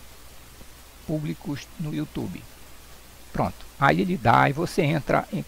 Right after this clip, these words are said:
qual você achar melhor destes produtos aqui, correto? Qual o melhor que você pode escolher. Pronto, eu acredito que eu cheguei aqui já no, no limite do, do vídeo,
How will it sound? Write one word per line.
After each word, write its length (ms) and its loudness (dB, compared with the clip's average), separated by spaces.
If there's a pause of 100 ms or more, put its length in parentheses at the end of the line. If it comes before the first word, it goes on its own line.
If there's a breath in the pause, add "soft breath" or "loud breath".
(220)
qual 280 6
você 320 -2
achar 320 0
melhor 340 -4
destes 280 -10
produtos 540 -8
aqui, 280 -4 (540 loud breath)
correto? 500 -4 (2250)
Qual 260 8 (140)
o 60 0
melhor 420 -2 (140)
que 60 -10
você 300 -4
pode 320 0
escolher. 420 -4 (120)
Pronto, 280 0
eu 60 4
acredito 400 -2
que 60 -8
eu 80 -4
cheguei 400 -4
aqui 400 -6 (180)
já 200 0
no, 280 -6
no 160 -8
limite 520 -4
do, 200 -4
do 160 -2
vídeo, 400 -2